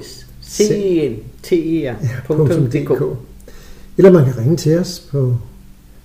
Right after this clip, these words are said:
Speaker 2: femogtredive toogfirs elleve enogtyve. Vi sætter kurser op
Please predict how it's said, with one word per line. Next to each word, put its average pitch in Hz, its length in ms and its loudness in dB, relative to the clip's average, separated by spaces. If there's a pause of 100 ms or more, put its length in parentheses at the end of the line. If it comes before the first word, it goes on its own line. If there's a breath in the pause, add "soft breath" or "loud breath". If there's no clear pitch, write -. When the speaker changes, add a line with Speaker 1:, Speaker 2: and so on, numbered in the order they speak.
(120)
Speaker 2:
femogtredive 139 480 -4
toogfirs 175 720 -8 (720)
elleve 131 400 0
enogtyve. 139 720 0 (1000 loud breath)
Vi 165 140 0
sætter 190 260 6
kurser 190 360 4
op 147 340 2